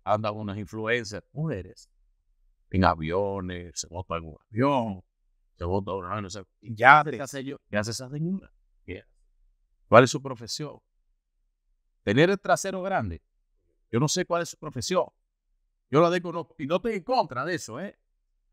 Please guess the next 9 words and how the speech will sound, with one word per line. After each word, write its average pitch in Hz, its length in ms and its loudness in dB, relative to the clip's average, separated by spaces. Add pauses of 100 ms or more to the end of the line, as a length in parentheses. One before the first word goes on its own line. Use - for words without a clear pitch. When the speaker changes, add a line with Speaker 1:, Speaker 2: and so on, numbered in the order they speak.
(500)
Speaker 1:
No 113 80 2
estoy 185 160 4
en 165 100 4
contra, 131 520 2
¿eh? - 180 -14 (1900)
Lo 117 200 8
que 135 140 2
digo 151 320 -4
es 185 340 -4